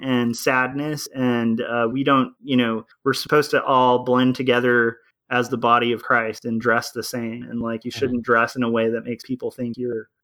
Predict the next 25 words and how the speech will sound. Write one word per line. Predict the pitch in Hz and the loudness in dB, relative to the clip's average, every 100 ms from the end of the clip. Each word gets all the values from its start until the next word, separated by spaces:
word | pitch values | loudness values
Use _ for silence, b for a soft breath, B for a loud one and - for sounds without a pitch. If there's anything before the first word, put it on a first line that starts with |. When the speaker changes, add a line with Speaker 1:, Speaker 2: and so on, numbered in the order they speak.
| _ | _
Speaker 1:
you're | 120 123 113 | -6 -4 -2
different. | 113 120 - 101 110 _ _ _ _ 135 | 0 0 2 -4 -4 _ _ _ _ 0
Speaker 2:
Mm-hmm. | 127 120 | 2 2
Speaker 1:
Um, | 113 113 - 139 | -2 -6 -6 -4
and | 147 | 0
so | - 147 131 | 4 4 4
after | 147 185 190 175 | 2 2 2 -2
that | 143 156 175 151 | 2 4 4 2
experience, | 143 - 147 135 127 | -6 -6 -2 -2 0
like, | 135 127 | 0 0
my | 127 120 | 0 -2
family | - 160 180 139 120 | -2 0 2 4 2
very | 123 120 117 | 4 2 2
justifiably, | 127 - - 127 123 117 | 0 -2 0 2 2 2
like, | 113 110 | 2 0
pulled | - 123 120 | -2 0 0
us | 113 | -2
out | 120 110 | -2 -2
of | 110 | -4
that | 107 107 | -4 -8
school. | - 120 131 165 _ b - | -6 -2 -2 -4 _ b -10
Speaker 2:
Yeah, | 107 107 | -8 -6
no | 101 - | -8 0
Speaker 1:
Um, | 131 | 2
Speaker 2:
kidding. | 120 117 | 2 -2